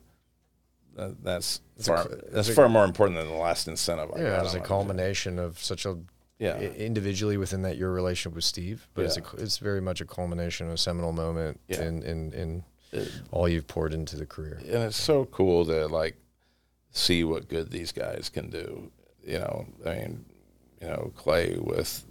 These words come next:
Speaker 1: the disease that he's helped. I mean, it's just
Speaker 2: Yeah,
Speaker 1: that's,
Speaker 2: Duchenne,
Speaker 1: I mean,
Speaker 2: Duchenne.
Speaker 1: I mean, it's, it's, you know, we did that C-, Cadillac commercial that sort of combined the,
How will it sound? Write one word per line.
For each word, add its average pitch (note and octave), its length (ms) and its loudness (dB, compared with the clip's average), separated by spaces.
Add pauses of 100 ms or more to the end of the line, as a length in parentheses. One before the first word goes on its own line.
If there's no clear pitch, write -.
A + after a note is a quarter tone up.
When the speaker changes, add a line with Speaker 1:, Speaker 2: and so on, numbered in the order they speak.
(120)
Speaker 1:
the F2 80 -6
disease - 480 -2
that C2 120 -2
he's - 180 -2
helped. - 300 0
I - 60 -4
mean, D#2+ 180 -4
it's F2+ 180 -4
just - 300 -6
Speaker 2:
Yeah, F#2+ 140 0
Speaker 1:
that's, G2 160 2
Speaker 2:
Duchenne, F#2 340 0 (220)
Speaker 1:
I - 60 0
mean, F2+ 120 2
Speaker 2:
Duchenne. F#2 280 -2 (100)
Speaker 1:
I F2+ 120 -2
mean, F2 180 -2
it's, F2 220 -4
it's, - 460 -2 (760)
you D#2 60 -4
know, E2 200 0
we E2+ 180 -2
did E2+ 220 -4
that E2+ 240 0
C-, - 80 -16 (100)
Cadillac F2 400 2
commercial - 520 -4
that - 120 -8
sort - 220 0
of F2 80 -8
combined E2+ 640 -2
the, D#2+ 260 -2